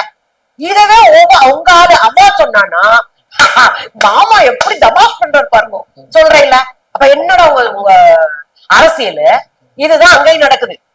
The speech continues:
அங்க சந்திரசூட் எதை வேணாலும் பேசலாம், அங்க இருக்கிற பார்ப்பன அதிகாரத்துல இருக்கிற ஒரு ஆளு என்ன வேணாலும் பேசலாம், அது அங்கீகரிக்கப்படும், ஏற்றுக்கொள்ளப்படும். இங்க ஜோதிகா தான் பேசக்கூடாது.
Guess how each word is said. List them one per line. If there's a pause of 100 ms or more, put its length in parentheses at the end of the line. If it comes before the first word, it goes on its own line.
(440)
அங்க
சந்திரசூட்
எதை
வேணாலும்
பேசலாம், (420)
அங்க
இருக்கிற
பார்ப்பன (720)
அதிகாரத்துல
இருக்கிற (560)
ஒரு
ஆளு
என்ன
வேணாலும்
பேசலாம்,
அது
அங்கீகரிக்கப்படும், (280)
ஏற்றுக்கொள்ளப்படும். (300)
இங்க (580)
ஜோதிகா
தான்
பேசக்கூடாது.